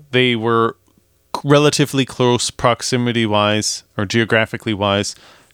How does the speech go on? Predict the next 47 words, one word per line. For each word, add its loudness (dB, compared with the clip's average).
to 2
Evans. -2
So 2
I 2
guess 0
Ryan 0
Reynolds 0
texted -4
him -2
saying, -2
"Hey, -4
you -6
good 0
to -4
come -2
over 0
and 0
do 2
a 0
cameo?" -4
And 0
Evans -2
said, -2
like, -2
"I 2
literally -2
have, -4
like, -4
it -4
has 0
to -6
be, 0
like, -2
me 2
coming 0
in 0
ten -2
minutes -4
and -8
gone. 0
Like, -4
it'll -2
have -2
to -8
be -4
boom, 0
boom." 0